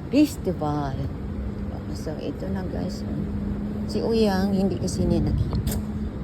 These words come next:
Si Uyang, hindi kasi niya nakikita. Ito naman yung Block one. Dito si Uyang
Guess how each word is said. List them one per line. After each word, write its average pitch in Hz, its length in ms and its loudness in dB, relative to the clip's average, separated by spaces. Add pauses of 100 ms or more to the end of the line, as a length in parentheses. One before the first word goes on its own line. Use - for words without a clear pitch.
Si - 100 -2
Uyang, 196 300 2
hindi 185 160 0
kasi - 240 2
niya 180 160 2
nakikita. - 680 2
Ito - 300 2
naman 180 320 2
yung 170 240 6 (960)
Block 175 380 6 (1000)
one. - 240 10 (760)
Dito 196 260 2
si 190 160 0
Uyang 175 400 0